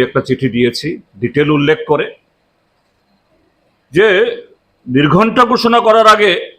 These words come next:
এই পরিবেশটাকে সুস্থ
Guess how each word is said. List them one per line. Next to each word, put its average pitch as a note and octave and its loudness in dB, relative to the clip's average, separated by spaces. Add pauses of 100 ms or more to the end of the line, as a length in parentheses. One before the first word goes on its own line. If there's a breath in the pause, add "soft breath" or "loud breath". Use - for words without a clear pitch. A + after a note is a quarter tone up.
(1200)
এই G#3 0 (180)
পরিবেশটাকে A#3 0 (800)
সুস্থ - -6